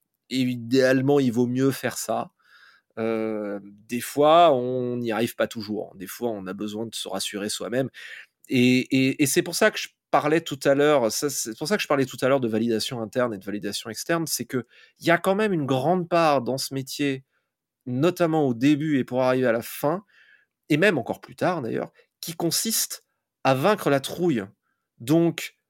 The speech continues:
plus vite on apprend à vaincre la trouille avec des choses internes, endogènes,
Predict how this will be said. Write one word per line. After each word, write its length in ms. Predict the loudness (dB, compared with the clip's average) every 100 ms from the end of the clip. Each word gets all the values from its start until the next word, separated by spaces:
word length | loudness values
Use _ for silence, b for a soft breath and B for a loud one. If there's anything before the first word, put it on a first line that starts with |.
| _ _
plus 160 | -4 -2
vite 320 | -2 -4 -4
on 100 | 0
apprend 480 | 0 -2 -4 -2 0
à 80 | -2
vaincre 420 | -2 0 -2 0
la 140 | 0 0
trouille 560 | -2 -4 0 2 2 -2
avec 400 | -4 -4 -6 -4
des 120 | -2
choses 540 | 0 0 -2 -2 -10 _ _
internes, 640 | -4 -2 0 0 0 -6 -10
endogènes, 720 | -10 -2 -2 2 2 2 -2